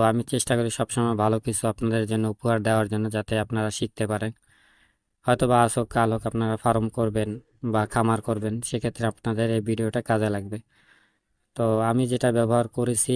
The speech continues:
এবং এটার ফল আমি ভালো পেয়েছি বিধায় আমি আপনাদেরকে এই ভিডিওটা দিয়েছি। তো দেখেন, আপনি যদি খামারে ঢোকার সময় দেখেন যে তীব্র গন্ধ, তখন কিন্তু আপনার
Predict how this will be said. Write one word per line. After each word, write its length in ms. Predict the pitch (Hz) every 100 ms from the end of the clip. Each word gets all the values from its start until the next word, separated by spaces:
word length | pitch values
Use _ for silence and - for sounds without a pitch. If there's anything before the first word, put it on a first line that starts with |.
| 120
এবং 200 | 110 113 113
এটার 220 | 110 113
ফল 280 | - - 113
আমি 200 | 117 113 113 110
ভালো 300 | 101 107 113 113 -
পেয়েছি 400 | - 127 123 - 151
বিধায় 340 | 127 123 135 131
আমি 180 | 113 117
আপনাদেরকে 540 | 107 117 107 110 123 139 120
এই 180 | 113 110 107 - -
ভিডিওটা 420 | 113 110 107 113
দিয়েছি। 400 | 107 123 107 - 107 - _ _ _ - - _ _
তো 80 | -
দেখেন, 300 | 120 120 - 117
আপনি 220 | 110 127
যদি 180 | 117 117
খামারে 380 | - 113 117 117
ঢোকার 260 | 113 110 120
সময় 320 | - 123 123
দেখেন 260 | 117 113 117
যে 80 | 113
তীব্র 280 | 131 113 120
গন্ধ, 280 | 113 117 110 101
তখন 240 | 113 104 117
কিন্তু 180 | 117 117
আপনার 340 | 113 117 113